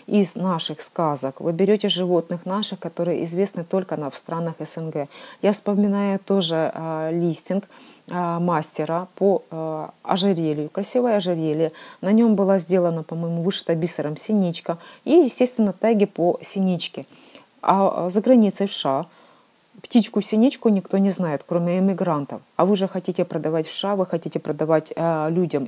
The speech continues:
из Ш А, э, жителям Ш А. Поэтому, если вы используете описание, теги, по которым никто не ищет эти товары, если в Google, например, проверить вот именно этот ключевой запрос, то по поиску от нуля до десяти либо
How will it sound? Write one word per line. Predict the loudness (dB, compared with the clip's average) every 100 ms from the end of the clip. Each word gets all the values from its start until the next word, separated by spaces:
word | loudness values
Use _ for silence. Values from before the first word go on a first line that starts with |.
| -6
из | -8
Ш | -4 -2
А, | -4 -8 -20 -20 -12 -6 -2
э, |
жителям | 0 0 -2 -4 -6
Ш | -6 -6
А. | -8 -16 -10 0
Поэтому, | 2 4 2 2
если | 2 0 -2
вы | -2
используете | -2 -2 -2 -2 -4 -6
описание, | -6 -6 -4 -4 -2 -4
теги, | -2 0 0 -2
по | -8
которым | -10 -4 -2 -2
никто | -4 -6 -4 -2
не | -2
ищет | -2 -4 -6
эти | -8 -8
товары, | -8 -4 0 0 -2 -6 -12 0
если | 0 2 -2
в |
Google, | 2 2 4 2
например, | 0 -4 -4 -6 -6
проверить | 0 2 4 2 0
вот | -6 -8
именно | -6 -4
этот | -4 -6 -6
ключевой | -6 -4 -2 0
запрос, | 0 -2 -4 -4
то | -6
по | -8
поиску | -6 2 2 2 -2 -2
от | -2 0
нуля | 0 2 2
до | 0
десяти | -2 -4 -6 -4 -2
либо | 0 0 0